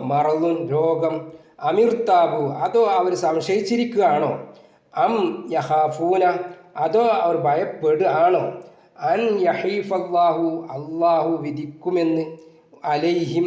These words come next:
അവർക്ക് എതിരിൽ, വ റസൂലുഹു, അവൻ്റെ പ്രവാചകനും, അല്ലാഹുവും അവൻ്റെ പ്രവാചകനും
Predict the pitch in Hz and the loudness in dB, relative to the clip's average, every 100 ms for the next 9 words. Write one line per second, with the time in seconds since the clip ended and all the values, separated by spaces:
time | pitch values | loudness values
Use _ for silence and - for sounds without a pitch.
0 | 135 147 160 - 160 143 156 160 160 151 | 0 -2 -2 -2 -2 -2 -2 -2 -2 -2
1 | 143 139 - 156 160 151 143 151 135 147 | -2 -4 -6 -6 -4 -4 -4 -6 -4 -4
2 | 147 147 143 147 156 143 156 156 160 - | -4 -4 0 2 2 2 0 0 -2 -10
3 | - - 135 151 160 165 170 170 175 180 | -18 -12 -6 -4 2 4 4 2 -2 -2
4 | 143 156 160 156 156 151 156 165 160 170 | -2 -2 -2 -4 -2 0 2 0 0 -2
5 | 180 | -2